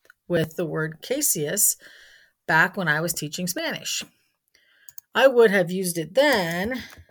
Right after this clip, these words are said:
to help the students see the cognate relationship as well as the pronunciation relationship. But alas,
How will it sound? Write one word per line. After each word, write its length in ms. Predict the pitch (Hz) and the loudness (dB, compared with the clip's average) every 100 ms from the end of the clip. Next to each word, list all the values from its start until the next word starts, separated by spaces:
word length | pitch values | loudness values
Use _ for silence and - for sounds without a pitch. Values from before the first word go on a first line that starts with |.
| - | -8
to 140 | 202 | -8
help 440 | - - 214 247 - - _ - - _ | -6 -4 -2 -4 -8 -20 _ -20 -20 _
the 60 | 208 | -4
students 720 | - 180 170 165 202 - - - - - | -4 -2 -4 -4 -4 -2 -2 -4 -20 -6
see 380 | - - 254 254 | 0 0 0 -2
the 100 | 233 | -2
cognate 640 | - 165 175 175 175 180 | -4 -4 -4 -4 -4 -4
relationship 840 | 185 190 156 156 170 139 - 135 196 - - - - - | -4 -4 -4 -6 -8 -8 -6 -6 -6 -12 -20 -20 -16 -2
as 220 | 185 180 | -2 -2
well 340 | 170 175 214 | -2 0 2
as 440 | - 165 165 165 160 | 0 -2 -2 -4 -6
the 320 | 151 151 156 | -6 -6 -8
pronunciation 1080 | 156 151 139 - 233 320 285 - 165 135 139 _ | -10 -10 -8 -4 -2 0 0 -2 -4 -6 -16 _
relationship. 640 | 185 170 147 156 139 - - - _ _ _ _ _ _ _ _ - - _ _ _ _ - | -6 -4 -4 -8 -10 -12 -16 -20 _ _ _ _ _ _ _ _ -20 -20 _ _ _ _ -12
But 140 | 170 | -4
alas, 560 | 180 175 147 - - - | -2 -2 -4 -4 -4 -4